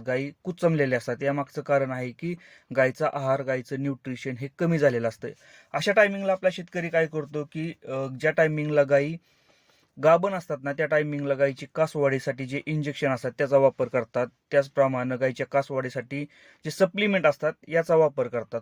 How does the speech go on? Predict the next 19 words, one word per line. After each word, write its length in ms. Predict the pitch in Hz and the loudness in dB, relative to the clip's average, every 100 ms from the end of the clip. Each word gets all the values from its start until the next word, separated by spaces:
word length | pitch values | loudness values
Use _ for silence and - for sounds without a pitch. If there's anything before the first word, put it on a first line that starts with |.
| - | -6
पण 180 | 147 160 156 | -6 -4 -2
तरीसुद्धा 560 | 160 165 165 139 147 147 | -2 -2 -6 2 2 2
आपल्या 300 | 143 135 131 | -4 -4 -2
गायीची 380 | 131 127 120 139 - | -2 -4 -6 -14 -2
कास 240 | 139 139 - - | 0 -2 -8 -8
ही 120 | 156 | -6
वाढत 460 | 143 143 139 135 - | 4 6 6 0 -8
नाही. 300 | 110 117 143 _ _ _ _ | -10 -10 -12 _ _ _ _
त्याचप्रमाणे 600 | 160 160 - 160 156 151 | 0 0 2 0 2 -2
आपल्या 280 | 151 - 147 | -2 -2 2
गायीचा 280 | 139 139 143 | 4 2 0
झार 260 | 135 147 143 | 0 0 0
पडत 260 | - 127 120 | -4 -8 -8
नाही, 320 | 120 117 120 | -8 -10 -10
वेळेवरती 560 | 131 135 139 139 139 139 | -8 -2 0 0 -2 -4
झार 220 | 131 135 | 0 0
नाही 260 | 135 139 143 | 0 -2 -2
पडल्यामुळं 560 | 135 131 120 120 123 120 | -2 -2 0 -2 -4 -4
गायी 280 | 123 139 | -4 -4